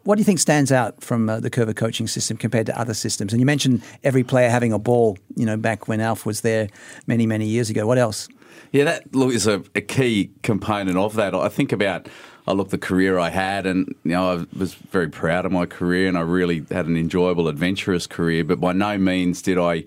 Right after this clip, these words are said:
Speaker 2: I reach the elite levels that I truly wanted to aspire
Speaker 1: Mm,
Speaker 2: to, which
Speaker 1: mm.
Speaker 2: would have been, you know,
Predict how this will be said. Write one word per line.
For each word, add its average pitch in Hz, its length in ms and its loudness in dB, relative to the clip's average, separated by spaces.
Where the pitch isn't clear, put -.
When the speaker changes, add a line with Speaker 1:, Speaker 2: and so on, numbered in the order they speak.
Speaker 2:
I 85 60 -2
reach 87 400 -2
the 87 140 0
elite 87 360 0
levels 82 460 -2
that 85 100 0
I 85 120 2
truly 90 400 -2
wanted 82 320 0
to 80 140 -6
aspire 80 440 0
Speaker 1:
Mm, 98 120 -6
Speaker 2:
to, 80 200 -2
which 135 220 2
Speaker 1:
mm. 113 40 -6
Speaker 2:
would 90 120 2
have 80 80 0
been, 82 280 -2
you - 100 -6
know, 76 40 -4